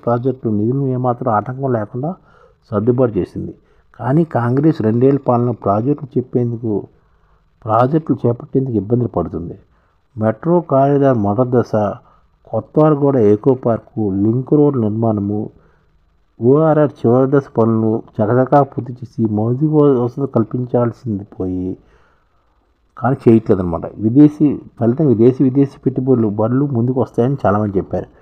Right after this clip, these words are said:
కానీ అవి నిధులు లేక జర-, జరగట్లేదన్నమాట. గతంలో ఏనాడు హెచ్ఎండి పరిధిలో నిధుల కొరత లేదు.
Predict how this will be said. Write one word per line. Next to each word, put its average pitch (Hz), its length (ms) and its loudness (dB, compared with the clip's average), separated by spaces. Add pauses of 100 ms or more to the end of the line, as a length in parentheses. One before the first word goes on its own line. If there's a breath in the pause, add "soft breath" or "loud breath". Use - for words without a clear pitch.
(320 soft breath)
కానీ 131 200 -4
అవి 135 380 0
నిధులు 123 340 2
లేక 120 220 0
జర-, 95 300 -4
జరగట్లేదన్నమాట. 92 800 -4 (840)
గతంలో 170 340 2
ఏనాడు 147 380 -2
హెచ్ఎండి 135 480 0
పరిధిలో 123 380 2
నిధుల 113 280 2
కొరత 131 280 -2
లేదు. 90 360 -2